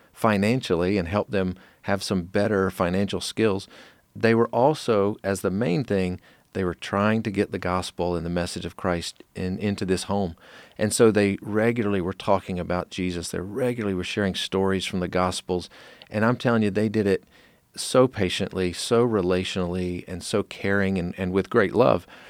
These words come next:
So after about eight months or so, this young man and his wife, who,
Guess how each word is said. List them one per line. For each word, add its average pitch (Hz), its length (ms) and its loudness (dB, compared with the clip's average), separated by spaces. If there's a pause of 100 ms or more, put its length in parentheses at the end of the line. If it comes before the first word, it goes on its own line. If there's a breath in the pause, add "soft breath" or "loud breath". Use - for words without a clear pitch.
(400 loud breath)
So 113 460 6 (100)
after 160 280 2
about 175 260 4
eight 120 240 -2
months 113 300 0
or 107 60 -2
so, 90 440 2 (160)
this 107 540 -2 (240)
young 110 320 0
man 90 320 0
and 98 180 -2
his 95 180 -4
wife, 98 520 2 (380 loud breath)
who, 95 420 2